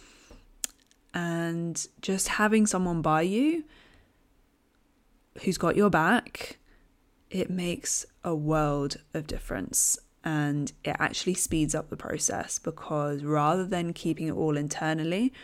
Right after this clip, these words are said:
if you just said it out loud, if you shared it with someone, if you just expressed it and felt that you were held in that space and seen and heard,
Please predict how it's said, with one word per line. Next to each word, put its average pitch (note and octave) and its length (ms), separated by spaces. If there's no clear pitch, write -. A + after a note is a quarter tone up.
if F#3 140
you E3+ 120
just - 180
said D#3 160
it D3+ 40
out D#3+ 180
loud, A3+ 500
if - 160
you D#3 80
shared G#3 300
it - 80
with G3 100
someone, F#3 540
if - 200
you D#3 240
just - 220
expressed - 580
it F3 160
and D#3 160
felt D3+ 240
that - 120
you D3+ 80
were D3 60
held D#3+ 400
in D3+ 120
that - 180
space E3+ 480
and D#3+ 180
seen F3 440
and D#3 140
heard, D3+ 480